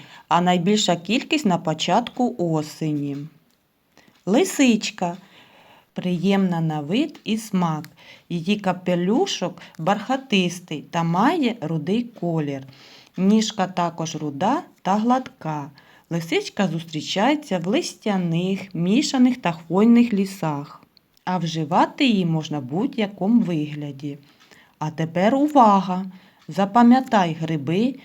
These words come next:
яких не можна навіть торкатися. Ці неїстівні гриби, що містять отруту, можуть викликати сильне отруєння і навіть загибель. До найнебезпечніших для життя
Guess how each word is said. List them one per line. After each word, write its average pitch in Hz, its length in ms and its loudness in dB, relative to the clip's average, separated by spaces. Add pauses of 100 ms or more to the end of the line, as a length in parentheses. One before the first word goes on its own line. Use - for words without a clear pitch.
(260)
яких 196 440 0
не 214 180 4
можна 247 380 6
навіть 262 420 6
торкатися. 254 920 0 (680)
Ці 202 260 0
неїстівні 185 840 2
гриби, 180 600 0 (1040)
що 208 200 0
містять 202 540 2
отруту, 208 680 0
можуть 170 400 0
викликати 165 640 -4 (220)
сильне 196 480 4
отруєння 202 720 4
і 156 120 0
навіть 196 500 0
загибель. 170 640 0 (360)
До 180 320 2
найнебезпечніших 190 1300 2
для 170 180 2
життя 190 480 0